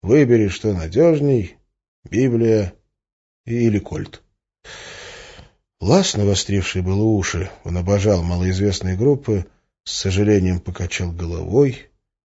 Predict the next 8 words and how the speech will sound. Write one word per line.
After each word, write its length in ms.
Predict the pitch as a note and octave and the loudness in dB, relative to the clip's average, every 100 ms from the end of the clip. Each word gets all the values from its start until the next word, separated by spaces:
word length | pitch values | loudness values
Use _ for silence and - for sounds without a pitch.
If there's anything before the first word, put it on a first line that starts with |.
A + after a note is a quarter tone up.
| _ F2 | _ -10
и 80 | |
цокнул 600 | - - F#2+ F#2 - F2 | -8 -8 -6 -6 -6 -8
языком. 580 | E2 D#2 C#2+ - - - - _ _ _ _ _ _ - _ _ _ _ _ _ - | -8 -12 -14 -16 -18 -18 -20 _ _ _ _ _ _ -20 _ _ _ _ _ _ -2
Женщина 540 | A2+ G#3 G3 - C#3+ | 6 6 6 4 2
молча 400 | C3 D3+ D3 - | 6 8 6 2
подала 340 | - A2 A#2 A#2 | 0 4 6 6
мне 200 | G2 F#2 | 4 0
тапочки, 760 | - F3+ - - - F3+ D#3+ | 2 2 2 -8 -6 -4 -4